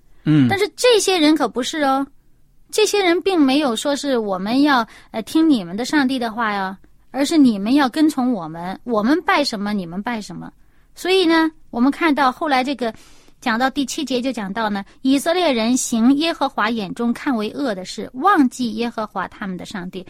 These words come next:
Speaker 2: 去侍奉诸巴力和亚舍拉。
Speaker 1: 嗯。
Speaker 2: 所以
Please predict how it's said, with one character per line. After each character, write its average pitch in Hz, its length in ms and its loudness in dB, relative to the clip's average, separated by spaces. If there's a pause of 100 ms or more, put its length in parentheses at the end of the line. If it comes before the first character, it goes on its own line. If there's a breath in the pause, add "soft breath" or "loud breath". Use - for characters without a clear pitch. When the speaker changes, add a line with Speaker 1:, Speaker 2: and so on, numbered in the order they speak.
(140 loud breath)
Speaker 2:
去 - 180 -4
侍 269 380 -2
奉 247 240 0
诸 277 200 -6
巴 254 260 -4
力 240 200 -4
和 190 340 -8 (240 loud breath)
亚 202 180 -8
舍 170 160 -12
拉。 185 220 -8 (760)
Speaker 1:
嗯。 131 360 2 (600)
Speaker 2:
所 320 280 2
以 240 360 0